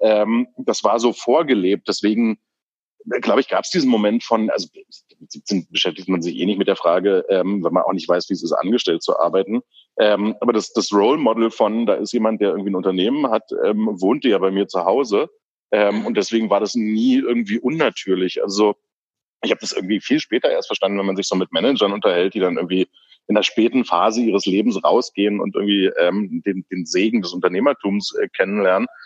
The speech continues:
Speaker 1: Ähm, dann sind es ja häufig so Auseinandersetzungsprozesse, die tief rational sind.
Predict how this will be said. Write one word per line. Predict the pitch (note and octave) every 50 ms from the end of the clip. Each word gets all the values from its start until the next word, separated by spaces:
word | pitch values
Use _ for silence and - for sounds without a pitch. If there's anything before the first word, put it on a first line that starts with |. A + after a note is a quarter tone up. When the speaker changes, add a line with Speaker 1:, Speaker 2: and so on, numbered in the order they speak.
| - - - - _ -
Speaker 1:
Ähm, | G2 G2+ G2+ G2 G2+ A2 G2
dann | - G#2+ G2
sind | G2 G#2+
es | B2+ A#2
ja | A#2 F2+
häufig | F2 G2+ G#2+ - A2+ -
so | G#2+ F#2+
Auseinandersetzungsprozesse, | C#2+ - - E2+ E2+ A2+ C#3 A#2+ A2 - - A2+ G#2 - - F#2+ - G2+ F#2+ - G#2
die | F#2 F2+
tief | - - C3+ C3 - -
rational | - G2+ - - - D#3 A2+ F2 D#2+ E2+ F#2+ G2+
sind. | F2+ E2 G#2+ G#2+ A#2+ F#3